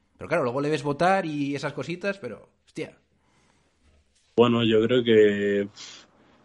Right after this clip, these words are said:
Speaker 2: es bastante alto para lo que es la N B A, pero yo creo que tal y como está evolucionando el juego, cada vez aparecen más chavales de dos once, dos doce, de
Speaker 1: Hostia.
Speaker 2: esa altura,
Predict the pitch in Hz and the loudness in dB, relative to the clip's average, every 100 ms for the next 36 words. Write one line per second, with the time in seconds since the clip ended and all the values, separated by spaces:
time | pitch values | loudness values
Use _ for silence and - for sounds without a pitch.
0 | _ - 113 123 123 131 131 117 113 113 | _ 0 2 4 2 2 4 4 4 2
1 | 98 95 98 98 98 101 107 113 107 101 | -2 0 0 -2 -2 -2 -2 0 2 2
2 | 101 101 95 95 95 95 95 107 117 107 | 2 0 -2 -2 0 0 4 6 6 4
3 | 110 113 117 113 110 113 110 107 - 107 | 2 0 -4 -10 -8 -4 -2 -2 -4 -12
4 | 104 95 - 104 104 113 120 _ - - | -10 -12 -8 -6 -2 -4 -4 _ -20 -20
5 | _ - 101 104 101 113 110 107 110 104 | _ 2 4 4 0 0 -2 -2 -6 -6
6 | 104 107 104 104 101 98 95 98 98 107 | -4 -2 0 -2 -2 -2 -2 -2 -2 -2
7 | 104 107 101 95 101 104 - 101 98 98 | -4 -4 -4 -2 -4 -4 -4 -4 -2 -2
8 | 95 95 104 98 104 104 | -2 0 0 0 0 -2